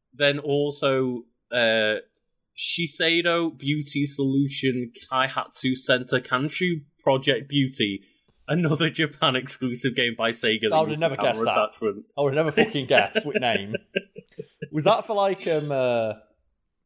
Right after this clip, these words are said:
Speaker 2: I guess ladies to do the makeup or something?
Speaker 1: That must have been, yeah.
Speaker 2: Which I
Speaker 1: It
Speaker 2: guess,
Speaker 1: must
Speaker 2: like,
Speaker 1: have been,
Speaker 2: no.
Speaker 1: like, some kind of, you know, makeup teaching device.
Speaker 2: It makes sense, like, because they sold, like, the,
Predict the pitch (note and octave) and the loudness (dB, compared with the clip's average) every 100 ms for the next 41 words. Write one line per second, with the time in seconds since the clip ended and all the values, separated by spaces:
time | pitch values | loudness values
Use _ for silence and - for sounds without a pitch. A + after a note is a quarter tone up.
0 | _ B2+ C3 C#3+ C3 B2+ A#2+ A#2+ G#2+ B2 | _ -4 -4 0 0 0 -4 -4 -2 -2
1 | B3 F4+ F#4 F#4 G#4 G#4+ G4 - _ _ | -2 0 -2 0 0 0 -4 -14 _ _
2 | _ _ _ _ C3 C#3 C3 B2 - A2 | _ _ _ _ -2 0 2 2 2 0
3 | G#2+ F#2 F#2 E2+ E2 _ _ _ - G4+ | 2 2 2 -2 -4 _ _ _ -4 -2
4 | A#3 C4+ B3 F#3+ F#3 G#2+ G#2 - - C#3 | 2 2 2 2 2 2 0 -2 -4 -2
5 | A#2+ A#2 G2+ G2 - - _ _ _ _ | 0 0 0 0 -2 -14 _ _ _ _
6 | - B2 A2 G2+ G2+ _ B2+ A#2+ A#2+ B2 | -6 0 2 2 0 _ -16 -4 0 0
7 | A#2+ C3 - C#3 C3 C#3+ C3+ C3+ C3+ _ | 0 -2 0 -2 0 0 0 0 -4 _
8 | C3 B2 D3 - - - E3+ C4 F#3+ C#4 | 0 2 0 -2 -8 -6 -4 -2 -2 -2
9 | A3 G3+ E3+ - C#3 D3+ C#3+ - E3 D#3 | 0 0 -2 -6 -16 -14 -10 -2 0 0
10 | - G#3 E3+ A2 A#2+ A2+ A2+ B2 A2+ | -2 0 0 -2 -6 -2 -2 -4 -4